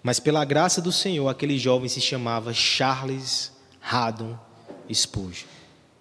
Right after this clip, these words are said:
E, na introdução desse sermão tão poderoso, aquele jovem deu algumas razões porque nós devemos priorizar o conhecimento de Deus. Em primeiro lugar, porque ele nos humilha.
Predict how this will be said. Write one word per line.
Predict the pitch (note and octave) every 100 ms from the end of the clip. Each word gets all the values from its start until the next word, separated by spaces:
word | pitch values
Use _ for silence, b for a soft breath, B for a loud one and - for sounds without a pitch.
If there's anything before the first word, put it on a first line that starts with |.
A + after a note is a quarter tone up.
| - B B D3
E, |
na | D#3 F3
introdução | G3+ - G#3 G#3 G#3 - G#3 A3+ A#3+
desse | A#3 - A3
sermão | - G3 F#3 F3+
tão | F3+ A3
poderoso, | A3+ A#3 A3 E3 B2+ A2 - - - - - - _ _ _ _ -
aquele | C3 E3 E3
jovem | D#3 D#3+ D#3
deu | D#3+
algumas | D#3 D#3 C3+
razões | C#3+ E3 A#2+ C3 B2 -
porque | - -
nós | C3 B2
devemos | C3+ A#2 A#2 A#2 A#2 - B B B -
priorizar | C#3+ D3 C3+ A2
o | A2
conhecimento | A2 G#2 - G#2 -
de | G#2+
Deus. | F#2+ F2+ - - - _ B B B
Em |
primeiro | - F3+ G3
lugar, | F#3 C#3+ D3
porque | D3+ -
ele | D#3
nos | D3+ D3+ C#3
humilha. | D3 A2+ G#2 G#2+